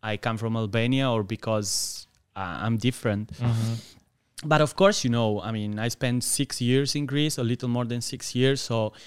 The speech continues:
Speaker 1: during these six years, of course, there were some times that, you know, you could feel that maybe they do it because you're Albanian.
Speaker 2: Mm, mm.
Speaker 1: But I believe that it was just a really, really small, small minority.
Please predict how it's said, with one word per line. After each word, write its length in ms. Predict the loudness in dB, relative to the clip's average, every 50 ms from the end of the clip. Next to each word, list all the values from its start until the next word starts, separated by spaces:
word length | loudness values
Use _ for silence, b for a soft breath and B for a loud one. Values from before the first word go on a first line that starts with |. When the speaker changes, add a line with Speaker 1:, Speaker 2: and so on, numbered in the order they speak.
| B B B B B B B
Speaker 1:
during 240 | -4 0 0 2 2
these 140 | 2 0 0
six 320 | -2 -2 -4 -4 -4 0
years, 240 | 2 2 2 2 0 -4 -10
of 140 | -12 -10 -6
course, 360 | -2 -2 -2 -2 -2 -6 -10 -10 -14 -10 -4
there 140 | -2 -2 0
were 200 | 2 2 0 0
some 340 | -2 -2 0 0 0 0
times 460 | 0 0 0 0 2 0 0 -2 -2 -2
that, 200 | -4 -4 -4 _ _ _ _ _ _ _ _ _ _ _ _ _ _ _ _ -10
you 120 | -6 -4
know, 140 | -4 -2 -2
you 160 | 0 0 0
could 180 | 0 -2 -6 -6
feel 380 | -6 -8 -2 0 0 2 2 2
that 320 | 2 2 2 0 -2 -2
maybe 280 | -2 0 0 0 0 -2
they 200 | -2 -2 -2 -2
do 160 | -2 -2 -2
it 160 | -2 -2 -4
because 360 | -6 -4 -2 -2 -2 -2 -2
you're 160 | -2 -2 -2
Albanian. 540 | -4 -4 -2 -2 0 0 0 -2 -2 -4 -4 -2
Speaker 2:
Mm, 260 | -2 0 -2 -2 -4 -6 -10 -14
mm. 60 | -10 -2
Speaker 1:
But 180 | 2 4 6 6
I 80 | 6
believe 320 | 6 4 4 4 4 4 4
that 140 | 4 4
it 80 | 4 2
was 260 | 2 2 0 0 0
just 380 | 0 0 0 0 -2 -8 -12 -8
a 80 | -4 -2
really, 300 | 0 2 2 0 0 -2
really 260 | 0 0 0 0 0
small, 560 | -2 -2 -2 0 0 0 0 0 -2 -4 -4
small 300 | -6 -4 -2 0 0 0
minority. 720 | 0 0 -2 -2 -2 -2 -2 -2 -4 -6 -8 -8 -8 -8